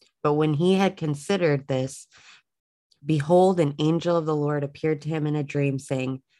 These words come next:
"Joseph, son of David, do not be afraid to take Mary as your wife,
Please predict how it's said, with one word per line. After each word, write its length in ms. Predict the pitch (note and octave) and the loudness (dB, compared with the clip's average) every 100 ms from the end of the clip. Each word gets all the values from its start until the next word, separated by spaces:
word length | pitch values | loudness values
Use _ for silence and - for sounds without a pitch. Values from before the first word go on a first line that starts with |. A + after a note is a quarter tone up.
| _ - | _ -4
"Joseph, 640 | D#3+ D3+ C#3+ - C#3+ - _ _ | 0 0 -2 -8 -8 -12 _ _
son 300 | - D3+ D#3 | -4 0 0
of 120 | D3+ | 0
David, 500 | C#3+ C3 C3+ C#3+ C#3+ _ _ | 0 -2 -4 -10 -12 _ _
do 120 | - E3+ | -4 2
not 220 | F3+ F#3 | 2 2
be 140 | G3 | 0
afraid 400 | F#3 - D3+ C#3+ | 0 0 0 0
to 80 | D3 | -4
take 240 | C#3+ D3 | -6 -6
Mary 340 | C#3+ C#3 C#3+ C#3 | -2 0 2 0
as 160 | C3+ | -2
your 120 | C#3+ C3+ | -4 -4
wife, 280 | B2 - | -4 -6